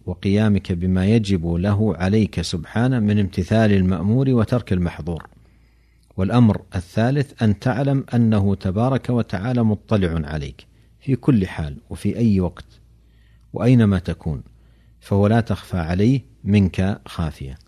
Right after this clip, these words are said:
فإذا اجتمعت هذه الأمور الثلاثة في القلب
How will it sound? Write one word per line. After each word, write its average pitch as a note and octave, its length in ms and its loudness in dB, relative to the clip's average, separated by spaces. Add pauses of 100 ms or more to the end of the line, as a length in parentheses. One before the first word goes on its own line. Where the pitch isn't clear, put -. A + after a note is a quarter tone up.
(1000)
فإذا C3 340 2
اجتمعت C#3+ 640 2
هذه D3+ 260 4
الأمور C#3 320 4
الثلاثة A2 520 0
في F2 120 -2
القلب G2 420 0